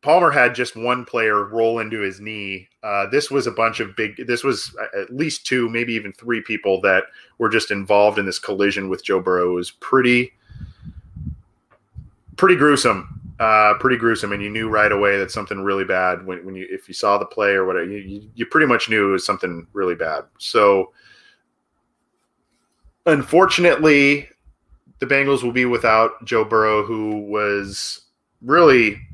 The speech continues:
becoming a shining star, not only for the Bengals, but in the league. Um, if you listened right before he got injured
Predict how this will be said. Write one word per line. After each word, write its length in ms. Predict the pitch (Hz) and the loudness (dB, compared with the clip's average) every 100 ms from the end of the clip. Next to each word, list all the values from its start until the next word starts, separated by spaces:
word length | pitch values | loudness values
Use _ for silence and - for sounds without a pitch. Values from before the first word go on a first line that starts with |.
| - | -12
becoming 380 | 127 123 123 113 | -10 -2 0 0
a 20 | |
shining 380 | 104 117 113 107 | -2 0 0 -2
star, 320 | 95 107 107 107 | -4 2 2 2
not 160 | 110 | 0
only 260 | 110 113 107 | 0 -2 -4
for 220 | - 110 | -4 -4
the 80 | 101 | -4
Bengals, 400 | 98 95 95 - | -6 -6 -8 -6
but 140 | 98 | -8
in 100 | 98 | -8
the 60 | 90 | -10
league. 380 | 90 90 82 - - | -10 -10 -12 -18 -10
Um, 360 | 92 90 90 90 | -6 -4 -6 -10
if 160 | - | -10
you 320 | 95 92 92 - | -8 -8 -12 -6
listened 420 | 113 - 107 95 - | -4 -4 -8 -10 -6
right 200 | 110 107 | -2 -2
before 280 | - 123 147 | -2 0 2
he 60 | 110 | 4
got 200 | 95 92 | 2 0
injured 380 | 92 95 95 | 0 0 -2